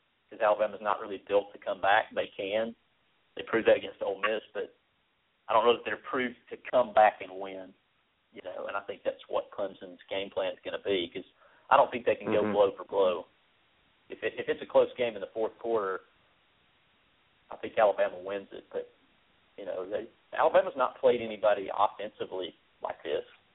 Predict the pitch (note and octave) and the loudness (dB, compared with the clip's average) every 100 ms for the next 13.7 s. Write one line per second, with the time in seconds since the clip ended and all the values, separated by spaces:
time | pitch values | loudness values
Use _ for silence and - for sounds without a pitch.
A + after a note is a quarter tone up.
0 | _ _ _ _ - G1+ G1+ G1+ G1+ - | _ _ _ _ -4 -2 -2 -4 -8 -12
1 | _ _ _ _ _ _ - - - - | _ _ _ _ _ _ -2 -2 -2 -10
2 | _ _ _ _ _ _ _ _ _ _ | _ _ _ _ _ _ _ _ _ _
3 | _ _ _ _ _ _ _ - - - | _ _ _ _ _ _ _ -6 -4 -4
4 | - D3 D#3 D3 D#3 D#3+ - - - - | 4 6 6 4 0 -4 -12 -20 -20 -20
5 | - A#2+ B2 _ _ _ A#2 A2 A2 _ | 0 2 2 _ _ _ -8 -8 -10 _
6 | _ _ _ _ _ - - - - _ | _ _ _ _ _ -2 0 -2 -6 _
7 | _ _ _ _ _ _ A2 - - - | _ _ _ _ _ _ 2 2 0 2
8 | E3 D#3+ D3+ C#3+ B2+ A#2 C3+ C#3+ A2+ _ | 4 4 4 0 0 -6 -6 -6 -8 _
9 | _ C3 B2+ - G2+ _ _ _ _ _ | _ -8 -6 -8 -12 _ _ _ _ _
10 | _ _ _ _ _ _ _ _ _ - | _ _ _ _ _ _ _ _ _ -2
11 | - - F#3+ - - - _ - D3+ B2 | 0 0 -2 -6 -6 -12 _ 0 4 4
12 | B2 - - - - D3 A#2+ A#2+ _ _ | 0 -12 -12 -4 -2 -2 -6 -12 _ _
13 | _ _ - - - - | _ _ -20 -6 -6 -4